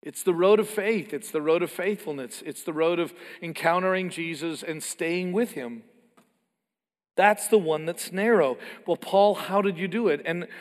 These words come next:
I, I think it's as simple as and as profound as the Apostle Paul just was ready to respond and to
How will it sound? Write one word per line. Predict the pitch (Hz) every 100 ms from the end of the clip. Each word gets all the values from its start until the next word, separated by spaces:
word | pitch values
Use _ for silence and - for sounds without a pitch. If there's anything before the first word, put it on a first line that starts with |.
| - -
I, | 185 190 180
I |
think | 170 277 285
it's | 214 -
as | 160
simple | - - 269 269 202 156
as | 131 127 135 -
and | 175
as | 170
profound | - 165 147 202 254 247 143
as | 117 123 120 - - - _
the | 180
Apostle | 180 - 180 214 - 262
Paul | - 147 147 190 208
just | 175 - - - -
was | 185 135
ready | 135 165 180 220 214
to | 233
respond | 220 190 - 147 135 143 175 196
and | 165 165 -
to | 185 165